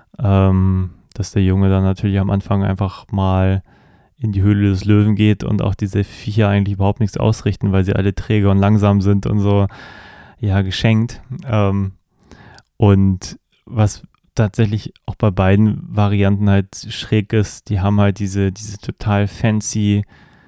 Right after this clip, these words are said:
äh, Apparatur, die Leute da unter den Boden zu ziehen und nachher kommen dann die Aliens an, die sie dann erstmal händisch, äh,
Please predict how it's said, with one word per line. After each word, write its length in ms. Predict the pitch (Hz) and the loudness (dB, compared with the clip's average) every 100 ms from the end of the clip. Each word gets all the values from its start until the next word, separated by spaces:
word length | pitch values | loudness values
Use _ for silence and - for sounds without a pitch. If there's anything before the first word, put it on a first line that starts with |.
| _ _ _ _ _ _ - | _ _ _ _ _ _ -18
äh, 60 | |
Apparatur, 960 | - - - 120 107 107 - - 131 120 | -14 -6 -4 -2 0 -2 -4 0 4 4
die 80 | 110 | 2
Leute 320 | 104 110 123 | 2 2 2
da 120 | 107 | -2
unter 400 | 101 107 101 104 | 0 0 0 0
den 180 | 101 98 | 2 0
Boden 320 | 101 120 123 | 2 2 2
zu 180 | - 107 | -2 -10
ziehen 460 | - - 107 107 113 | -12 -6 -2 0 -2
und 140 | 104 | -2
nachher 280 | 104 107 107 | -2 -2 -4
kommen 280 | - 107 104 | -4 -2 -2
dann 180 | 107 104 | -2 -2
die 140 | 104 | -2
Aliens 400 | 107 110 104 95 | -2 0 -2 -2
an, 280 | 101 104 101 | -2 0 -2
die 80 | 101 | -6
sie 140 | 101 104 | -8 -4
dann 160 | 104 | -4
erstmal 320 | 107 107 110 | -2 -4 -4
händisch, 540 | 95 110 110 104 - - | -2 0 0 -2 -4 -10
äh, 440 | 95 104 95 98 | -4 0 2 0